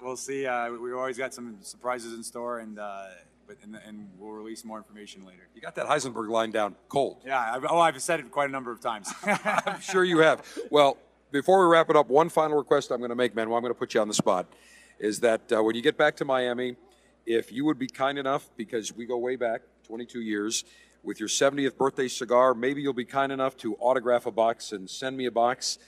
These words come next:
Speaker 2: and I'm gonna, uh, really display that proudly in my, uh, humidor in my residence,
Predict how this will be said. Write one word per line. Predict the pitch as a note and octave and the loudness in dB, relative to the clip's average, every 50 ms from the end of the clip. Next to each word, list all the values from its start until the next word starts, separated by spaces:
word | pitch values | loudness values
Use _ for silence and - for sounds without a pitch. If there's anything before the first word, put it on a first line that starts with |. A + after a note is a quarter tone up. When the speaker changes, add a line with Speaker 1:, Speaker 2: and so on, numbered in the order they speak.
| _ _ - | _ _ -8
Speaker 2:
and | F#2+ G#2+ | -4 -4
I'm | B2 B2+ | -2 -2
gonna, | B2 A#2 - - _ _ _ _ _ _ _ _ _ - A#2+ | -2 -4 -6 -8 _ _ _ _ _ _ _ _ _ -6 -4
uh, | A2 G#2 - _ _ _ _ _ _ _ _ _ _ _ - | -4 -4 -6 _ _ _ _ _ _ _ _ _ _ _ -12
really | A2 C#3 D3+ C3 B2+ A#2 | -8 -6 -4 -2 -4 -4
display | A2 A2 - - C#3 C3+ C3 | -4 -6 -8 -6 -4 -2 0
that | B2 B2 A#2 - | 2 0 0 -2
proudly | - - B2+ C3 B2+ A#2 B2 A#2+ A2+ | -2 -2 0 0 0 0 -2 -2 -2
in | A#2 A#2 | -2 -2
my, | A2+ A2+ A2 A2 A2 G#2+ | -2 -2 -2 0 0 0
uh, | G#2 G2+ G2 - - _ | -2 -2 -2 -4 -8 _
humidor | - C3+ C3+ B2+ B2 A#2+ A#2 A2+ | -14 -12 -8 -4 -2 -2 -2 -2
in | G#2+ | -4
my | A2 G#2+ G#2 | -6 -6 -6
residence, | G#2 B2 D3+ D#3+ F#3 F3 F#3 G3 - - - | -4 -4 -4 -4 -6 -8 -8 -8 -8 -8 -8